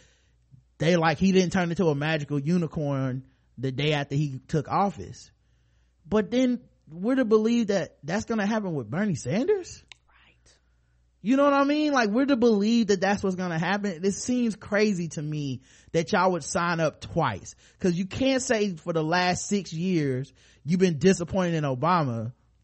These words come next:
Speaker 1: when, when, when, and then go, "Well, this guy'll get it done.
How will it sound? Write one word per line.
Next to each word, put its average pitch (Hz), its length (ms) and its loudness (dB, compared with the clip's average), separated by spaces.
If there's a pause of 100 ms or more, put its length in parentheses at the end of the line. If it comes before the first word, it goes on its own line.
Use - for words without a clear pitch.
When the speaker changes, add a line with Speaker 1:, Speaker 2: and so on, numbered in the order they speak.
(420)
Speaker 1:
when, 160 480 0
when, 147 300 0 (160)
when, 127 400 -2 (320)
and 160 160 0
then 180 180 2
go, 156 240 2
"Well, 139 260 0
this 185 220 8
guy'll 156 260 2
get 139 160 -2
it 117 120 -8
done. 101 360 -8